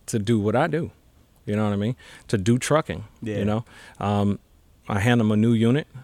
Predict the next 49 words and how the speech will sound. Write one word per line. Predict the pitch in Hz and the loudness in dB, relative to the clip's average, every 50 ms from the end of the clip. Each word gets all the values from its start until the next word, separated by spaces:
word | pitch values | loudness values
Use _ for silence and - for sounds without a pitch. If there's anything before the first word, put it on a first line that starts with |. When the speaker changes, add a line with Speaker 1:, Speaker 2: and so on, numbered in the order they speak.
| - - | -16 -10
Speaker 1:
Um, | - 95 95 95 90 95 - - - - - _ - | -8 -8 -6 -6 -8 -10 -12 -14 -20 -20 -20 _ -12
I'm | - 95 95 | -8 -4 -4
not | 101 101 | -2 -2
gonna | 104 107 95 | -2 -2 -2
sit | - - 120 104 | 0 0 0 0
and | 113 107 101 - | 2 0 0 0
say | - 117 110 107 | 0 0 0 0
it's | 95 - | -2 -2
cheap | - - - 127 113 131 - - | -2 0 2 2 2 0 0 -4
or | 104 92 87 95 104 - - - - - - | -4 -2 -2 -2 -4 -6 -8 -18 -16 -8 -2
anything | 110 110 123 113 135 131 135 | 0 2 2 4 4 4 4
like | 131 123 123 | 4 4 4
that. | - 120 135 160 - | 4 4 2 2 0
It, | - 104 110 104 107 107 | -2 -4 -4 -4 -4 -6
it, | 120 - | -6 -4
it | - - 123 - | -2 -2 -2 -2
costs, | - - 110 101 123 - - - - - - - - - - _ - | -2 0 0 0 0 -2 -4 -10 -14 -18 -20 -20 -20 -20 -10 _ 4
but | 123 123 127 - _ _ _ _ - | 4 4 4 2 _ _ _ _ 4
it's | 143 135 - - - | 4 6 6 4 2
your | 143 127 110 | 2 0 0
step | - - - - 165 156 135 - - | 0 -2 0 4 6 6 6 4 0
to | - 120 | -6 -4
get | 104 120 123 - - | 0 0 0 0 2
that | - 117 110 - - | 2 0 0 0 -2
two | - - 220 233 233 240 | 0 4 4 6 6 4
years | 226 208 208 202 196 175 165 | 6 8 8 10 10 8 6
of | 165 - | 0 -2
tax | - 196 180 147 - - | -2 -2 -2 -2 -2 -2
returns | 135 110 95 - 110 98 80 90 98 - - - - - | -4 -2 -2 -2 -2 -2 -4 -6 -10 -12 -16 -20 -16 -10
to | - 123 127 127 127 127 | -6 -4 -2 0 0 2
Speaker 2:
Mm. | 110 | 4
Speaker 1:
go | 127 120 123 | 4 6 6
in | 120 110 | 6 4
and | 107 104 101 | 2 2 0
buy | 110 104 104 | 0 0 0
your | 104 98 98 - - | 0 0 -2 -2 -2
own | - 127 - 117 110 107 | 0 0 2 2 2 2
unit. | 101 98 92 82 87 - - _ _ _ _ _ _ - - - - - - | 2 0 -2 -2 -6 -10 -12 _ _ _ _ _ _ -20 -20 -20 -20 -10 -2
I | - 117 120 | 2 2 4
don't | 135 147 | 4 2
Speaker 2:
Gotcha. | 135 - | 2 4
Speaker 1:
tie | 139 131 131 | 6 6 6
'em | 135 131 127 | 6 4 4
up | 131 139 - | 2 2 0
for | - 120 | -2 -2
five | - - 113 113 123 127 | 0 2 4 6 6 4
and | 135 127 | 4 2
six | 120 - 135 135 - - | 0 0 0 -2 0 0
years, | 117 113 117 117 131 139 - - | 0 2 2 2 0 -2 -6 -12